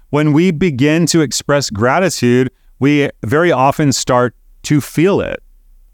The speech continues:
Sincere words of gratitude have enormous power. Do you know how powerful your words of thanks are to the people in your world?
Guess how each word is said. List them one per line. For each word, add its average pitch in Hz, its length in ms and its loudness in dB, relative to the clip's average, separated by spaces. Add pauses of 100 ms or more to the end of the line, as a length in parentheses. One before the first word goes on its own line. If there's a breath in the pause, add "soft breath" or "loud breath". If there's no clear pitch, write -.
(220)
Sincere 170 580 0
words 156 300 0
of 147 80 0
gratitude 139 600 0
have 143 220 -2
enormous 147 760 2
power. 135 580 -2 (560)
Do - 80 0
you 175 40 2
know 196 80 0
how 220 140 2
powerful 175 680 0
your 143 400 2
words 127 520 0
of 131 220 -2
thanks 127 460 0
are 151 300 2
to 143 140 -2
the 113 80 -4
people 135 280 0
in 131 80 0
your 123 160 2
world? 123 480 0